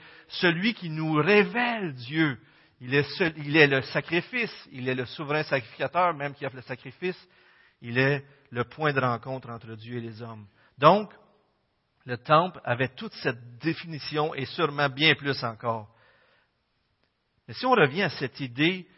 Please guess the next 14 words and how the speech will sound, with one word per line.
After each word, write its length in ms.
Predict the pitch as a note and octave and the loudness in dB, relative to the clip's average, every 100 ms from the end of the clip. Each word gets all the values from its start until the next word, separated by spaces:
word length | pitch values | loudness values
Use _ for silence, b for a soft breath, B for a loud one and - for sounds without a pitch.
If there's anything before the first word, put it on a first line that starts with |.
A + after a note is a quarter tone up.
| b | b
que 80 | C3 | -10
nous 160 | B2 B2 | -10 -10
sommes 320 | - E3 D3+ | -4 -4 -2
le 120 | B2 | -6
temple, 440 | - D#3+ F#3+ E3+ - b b - | 0 0 0 -8 -20 b b -14
on 140 | B2+ | -12
pourrait 300 | - D3+ G3 | -2 0 0
le 80 | F3 _ | -2 _
communiquer 600 | E3+ D#3 C#3+ D3+ - A3 | -6 -6 -8 -14 -14 -10
d'une 220 | E3 C3 | -8 -8
autre 140 | D#3+ - | -8 -2
façon. 360 | C3 A#2 C3+ | 0 0 -4
Par 160 | A#2+ C#3+ | 0 2
exemple, 420 | D3+ D3+ D3 A2+ | 4 4 0 -2